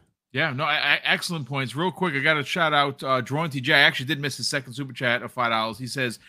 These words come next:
"Microsoft needs to pick up the studios that they're working with, then go for the neck,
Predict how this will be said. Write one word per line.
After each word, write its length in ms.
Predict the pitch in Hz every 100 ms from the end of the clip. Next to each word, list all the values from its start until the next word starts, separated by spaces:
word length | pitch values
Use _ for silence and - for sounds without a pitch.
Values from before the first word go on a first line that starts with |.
| - -
"Microsoft 480 | 156 185 165 190 151
needs 240 | 170 156
to 80 | 143
pick 300 | 131 160 156
up 180 | 156 -
the 100 | 131
studios 520 | - 160 156 151 127
that 100 | 113
they're 160 | 127 117
working 460 | 120 139 131 135
with, 200 | 123 113 127
then 200 | 160 151
go 220 | 147 147
for 160 | 139
the 100 | 120
neck, 380 | 120 131 143 -